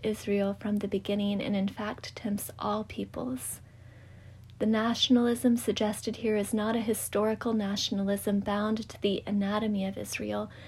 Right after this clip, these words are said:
but the deeply human desire of every people to control their destiny and shape the world into their hoped-for eternal image."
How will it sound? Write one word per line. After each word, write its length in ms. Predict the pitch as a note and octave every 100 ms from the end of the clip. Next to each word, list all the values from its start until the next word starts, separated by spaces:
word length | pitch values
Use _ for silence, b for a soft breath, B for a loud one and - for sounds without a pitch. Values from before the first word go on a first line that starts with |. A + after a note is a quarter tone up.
| B B
but 140 | G3 -
the 100 | G#3
deeply 560 | - A#3+ A#3 - G3+
human 480 | G3+ - A#3 A#3+ A#3+
desire 480 | A#3 A3+ G3+ G3+ G3+
of 240 | - G#3 -
every 340 | - A3 A#3 A3+
people 440 | - G3+ G3+ G3+
to 100 | G3+
control 420 | - A3 - G#3+
their 140 | G#3+ G3+
destiny 760 | G3+ G#3+ G3+ - G#3+ G#3 A3 - B B B B B
and 160 | - G3+
shape 400 | - G#3+ G#3+ -
the 140 | G#3+
world 400 | G#3 G3 F#3+ G#3
into 240 | - G#3+ G#3
their 160 | G3
hoped-for 680 | G3 A3 G3+ - - - G#3+
eternal 600 | A3 C4 G#3+ - G3 G#3 -
image." 480 | G#3 A3 A#3 -